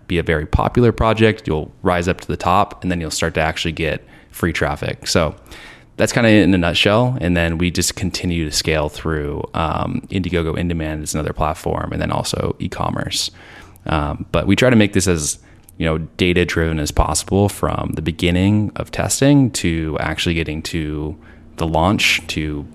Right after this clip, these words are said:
post as well. And we're looking for long-term relationships as well. I would say, like, our biggest bread and butter and where we put most of our importance is, like, upfront on the foundation. So, you know, it's,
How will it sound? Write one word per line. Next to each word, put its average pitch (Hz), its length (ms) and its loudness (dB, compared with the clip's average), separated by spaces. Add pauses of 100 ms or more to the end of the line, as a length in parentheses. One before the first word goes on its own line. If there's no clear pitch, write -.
post - 360 -2
as 78 160 -8
well. 69 320 -2
And 82 120 -6
we're 82 80 0
looking 80 280 -6
for 78 380 -2 (440)
long-term 87 460 2
relationships - 640 -4
as - 140 -10
well. - 240 -4 (460)
I - 100 2
would 92 100 2
say, 98 140 4
like, 85 180 2
our 92 220 4
biggest 82 540 -2
bread 78 180 0
and 76 140 -6
butter 76 300 2
and 76 140 0
where 73 120 -4
we 76 100 -4
put - 160 0
most 80 240 -4
of - 60 -6
our 73 120 0
importance 82 500 -2
is, 76 320 -6 (300)
like, - 240 -6
upfront 80 600 -4
on 78 140 -4
the 78 60 -8
foundation. - 640 -6
So, 78 460 0 (520)
you 82 100 -2
know, 76 60 -2
it's, - 280 0